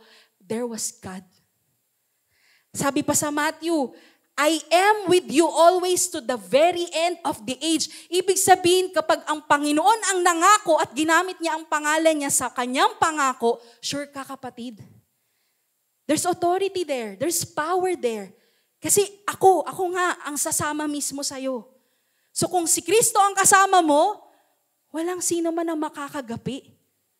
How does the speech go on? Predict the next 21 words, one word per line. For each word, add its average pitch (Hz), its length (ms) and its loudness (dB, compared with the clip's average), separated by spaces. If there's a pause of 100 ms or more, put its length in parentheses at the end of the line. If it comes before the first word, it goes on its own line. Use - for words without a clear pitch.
(440)
Amen? 320 560 -2 (960)
Yan 359 160 -2
ang 392 160 -6
pangako 381 400 -4
niya 370 240 -2
eh. 311 60 -2
Sabi 311 340 -2
niya, 339 160 -4 (640)
"Just - 480 -6 (720)
obey 247 400 2
whatever 254 640 -4 (720)
I 233 140 -10
have 247 180 -4
commanded 240 560 -6
you 262 240 -8
and 254 160 -10
I 262 160 -8
will 302 160 -4
be 302 240 4
with 320 160 -4
you. 339 320 0